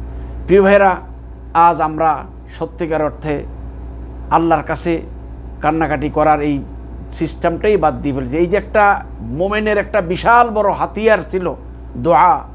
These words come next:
মোমেন যে আল্লাহর কাছে কান্নাকাটি করে নিজের সমস্যার সমাধান করার যে একটা ইয়ে ছিল, এটা আজ খুব কমে গেছে।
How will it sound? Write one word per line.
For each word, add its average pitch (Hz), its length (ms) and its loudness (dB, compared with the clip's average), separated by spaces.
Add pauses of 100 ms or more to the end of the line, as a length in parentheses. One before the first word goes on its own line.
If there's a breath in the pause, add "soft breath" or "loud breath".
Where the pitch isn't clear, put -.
(420 loud breath)
মোমেন 214 360 2
যে 208 100 4
আল্লাহর 202 300 2
কাছে 202 240 -4
কান্নাকাটি 202 560 -2
করে 202 300 0 (280)
নিজের 180 380 2
সমস্যার 185 560 -2
সমাধান 220 500 4
করার 185 380 2
যে 175 80 0
একটা 170 300 -2 (280)
ইয়ে 170 120 -2
ছিল, 247 280 0 (500 loud breath)
এটা 170 240 0
আজ 147 480 2 (320)
খুব 262 460 8 (120)
কমে 196 260 -6
গেছে। 147 280 -14